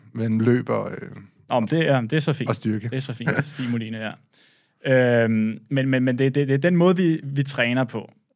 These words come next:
Speaker 2: Øhm, fordi vi, øh, replikerer ikke den måde, som vi bevæger os på i virkeligheden.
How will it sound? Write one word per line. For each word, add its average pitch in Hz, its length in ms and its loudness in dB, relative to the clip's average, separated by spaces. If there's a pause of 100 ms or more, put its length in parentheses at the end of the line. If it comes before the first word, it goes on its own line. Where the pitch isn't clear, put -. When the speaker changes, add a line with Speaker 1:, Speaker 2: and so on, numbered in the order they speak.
Speaker 2:
Øhm, 107 460 -12
fordi 127 500 -6
vi, 131 280 0
øh, - 60 -8 (560)
replikerer 139 680 2
ikke 170 140 2
den 175 200 2
måde, 160 220 8
som 156 180 2
vi 143 80 4
bevæger 135 380 2
os 127 120 0
på 123 200 -4
i 120 40 -2
virkeligheden. 117 600 -4